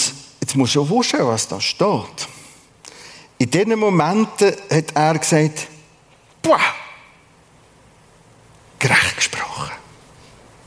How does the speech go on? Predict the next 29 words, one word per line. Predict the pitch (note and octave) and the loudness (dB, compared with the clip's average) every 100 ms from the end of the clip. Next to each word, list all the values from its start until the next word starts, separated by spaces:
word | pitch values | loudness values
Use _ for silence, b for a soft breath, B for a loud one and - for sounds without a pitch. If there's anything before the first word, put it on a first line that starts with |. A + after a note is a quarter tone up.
| - - - - - - - - | -20 -20 -20 -20 -20 -20 -20 -8
Gerecht | - B2+ D#3 - | -2 -2 -2 -4
gesprochen.“ | - - - - - - - - - - - - - - B B B B B B B | -6 -6 -8 -10 -12 -14 -18 -20 -20 -20 -20 -20 -20 -20 B B B B B B B
Die | A2 | 0
haben, | A2 G#2 | 2 2
glaub | F#2 F2+ | 0 0
ich, | |
letzte | G2+ - | 2 0
Sonntag | - A2+ A2 A2 | 0 0 0 0
schon | A#2 | 0
müssen | A2+ A2+ - A#2 | 2 2 0 -2
herheben, | G#2 G#2 G#2+ G2+ F#2+ | 0 0 0 -2 -4
die | F#2 G2+ | -4 -4
zwei, | - - G#2+ G2+ F#2 | -4 -4 -4 -4 -6
sorry. | - G2 G2+ G2 F#2+ - B B B B B | -6 -4 -4 -6 -10 -18 B B B B B
Barbara | A2+ A#2+ B2 - A#2 | 2 2 2 0 0
und | A#2 A2+ | 0 -2
der | |
Xaver. | G#2+ - A2 A2+ | -4 0 0 -2
Stell | A2+ - E3 | -4 -2 0
dir | F#3 D#3+ | 2 2
mal | D3+ E3+ - | 2 2 0
an, | C3+ C#3+ | -2 0
an, | D3 | -2
an | - C#3 | -2 -4
das, | C#3 - - - | -6 -8 -12 -20
den | - C#3+ | -6 0
Moment | C#3 B2+ C#3 F#3+ E3 | 2 2 0 -2 -4
vor. | - D#3 E3 G#2 - B B _ - | -6 -4 -4 -4 -10 B B _ -2
Irgendeinisch | F#3+ A3+ A3 - G#3+ - - D3+ D#3+ B2+ G#2+ - - | 0 2 0 -2 -4 -2 0 2 4 2 -2 -8 -10